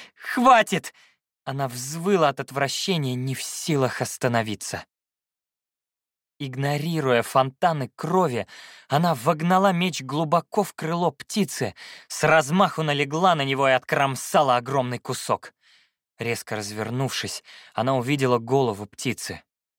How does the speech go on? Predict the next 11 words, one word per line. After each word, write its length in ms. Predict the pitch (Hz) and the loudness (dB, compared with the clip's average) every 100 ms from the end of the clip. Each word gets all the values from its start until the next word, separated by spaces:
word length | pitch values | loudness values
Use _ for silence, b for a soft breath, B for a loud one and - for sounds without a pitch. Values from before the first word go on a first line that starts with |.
| _ | _
Из 200 | 117 107 | -8 -6
широко 440 | - 117 127 127 165 | -2 2 2 4 2
раскрытого 540 | 127 - 143 127 120 | 2 -2 -4 -2 -4
клюва 340 | - 151 131 | -2 -2 0
текла 340 | 113 117 - 127 | -2 -4 0 0
кровавая 800 | - - 123 113 135 120 117 113 - | -2 -2 0 2 2 2 0 -2 -6
пена, 460 | - 139 110 98 90 B B - | -2 0 2 0 -4 B B -6
и 100 | 113 | -2
раздавался 720 | 113 104 120 120 135 - - | -2 2 4 4 2 -2 -6
пронзительный 1080 | 120 117 120 104 107 139 131 127 120 123 | -4 -4 -4 -8 -2 -2 0 -2 -2 -4
крик. 580 | - - 117 - - - | -4 -6 -6 -6 -10 -10